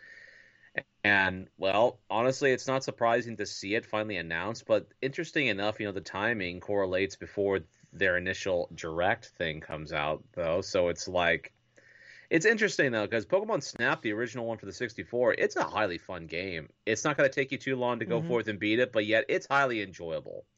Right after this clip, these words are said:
Speaker 2: It's way better than the new Pokemon Snap game.
Speaker 1: In some aspects, yes, I do agree.
Speaker 2: No, it's in every aspect,
Speaker 1: I don't
Speaker 2: Gables.
Speaker 1: think so.
Speaker 2: Other than graphics.
Speaker 1: <laughs>
Speaker 2: No, that game is not good. <laughs> I, I, I did not like new Pokemon
Speaker 1: Oh,
Speaker 2: Snap.
Speaker 1: no,
Speaker 2: I
Speaker 1: I
Speaker 2: love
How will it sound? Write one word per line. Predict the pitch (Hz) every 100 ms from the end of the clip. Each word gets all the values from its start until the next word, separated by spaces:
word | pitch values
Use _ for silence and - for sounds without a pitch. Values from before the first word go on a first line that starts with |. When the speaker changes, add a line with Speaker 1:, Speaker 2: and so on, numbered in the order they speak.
| _ _ _ _ _ _ _ _ _
Speaker 2:
It's | - - _
way | 147 151
better | 143 143 139
than | 127
the | 127
new | 123 127
Pokemon | 123 - 110
Snap | 120 110
game. | 117
Speaker 1:
In | 143
some | 156 135
aspects, | 117 113 - 85
yes, | 143 139 - -
I | 95
do | 95 104
agree. | 90 90 62 - _ _ _ _ _ _ _
Speaker 2:
No, | 175 170 139
it's | 131 131
in | - - 208 151
every | 131 120
aspect, | 107 - 123
Speaker 1:
I |
don't | 82
Speaker 2:
Gables. | -
Speaker 1:
think | 67
so. | - 156 - -
Speaker 2:
Other | 151
than | 156 135
graphics. | 127 117 135 139
Speaker 1:
<laughs> | 156 - 147 - _ _
Speaker 2:
No, | 151 127
that | 131
game | 139 123
is |
not | 117 113
good. | 151 - - 160 - 160 - - _ - _ _ _ 131
<laughs> | -
I, | 220 262 196 - 175 - - - 202 - - - 175 -
I, | 202 175 185 170
I |
did | 151 143
not | 127
like | 120
new | 156
Pokemon | 185 -
Speaker 1:
Oh, | 359
Speaker 2:
Snap. | - -
Speaker 1:
no, |
Speaker 2:
I | 156
Speaker 1:
I | -
Speaker 2:
love | 151